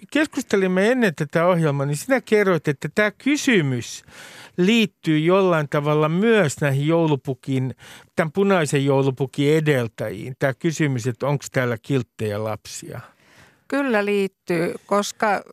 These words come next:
Speaker 2: tuomaan päivänä, kahdeskymmenesensimmäinen päivä joulukuuta – liikkui niin ikään tämmöisiä erikoisia hahmoja, jota sanottiin, ö,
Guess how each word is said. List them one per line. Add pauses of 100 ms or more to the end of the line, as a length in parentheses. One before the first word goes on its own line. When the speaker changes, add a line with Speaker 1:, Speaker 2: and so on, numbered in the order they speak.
(500)
Speaker 2:
tuomaan
päivänä,
kahdeskymmenesensimmäinen
päivä
joulukuuta – (800)
liikkui (840)
niin
ikään
tämmöisiä
erikoisia
hahmoja,
jota
sanottiin, (1300)
ö,